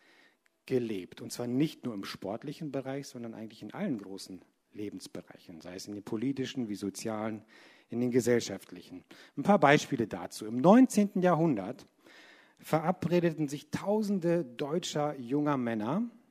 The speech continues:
Jugendliche wie Erwachsene, und haben sich zusammengetan und sind nach Polen marschiert oder nach Griechenland und haben dort zusammen mit den Polen, mit den Griechen gekämpft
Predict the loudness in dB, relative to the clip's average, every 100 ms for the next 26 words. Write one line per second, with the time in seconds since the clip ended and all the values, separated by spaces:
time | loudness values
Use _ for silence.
0 | _ _ -2 0 0 -2 -4 -2 -4 -4
1 | -8 -8 -10 -12 -6 2 2 0 -6 -20
2 | -20 -20 -20 _ _ -4 0 2 2 2
3 | 0 -4 -4 0 4 4 2 0 -2 -2
4 | -2 -4 -8 -12 -10 -2 0 2 0 -6
5 | -10 -10 -10 -14 -18 _ _ _ _ 0
6 | 0 0 -8 -6 -2 -2 -4 -12 -12 -18
7 | -20 _ _ _ -20 _ -6 -2 0 0
8 | 4 6 4 2 -2 0 0 0 0 0
9 | -2 2 2 4 2 0 0 0 0 0
10 | -2 -2 -2 -2 -2 -10 _ _ _ _
11 | _ -10 -4 -4 -4 -6 -16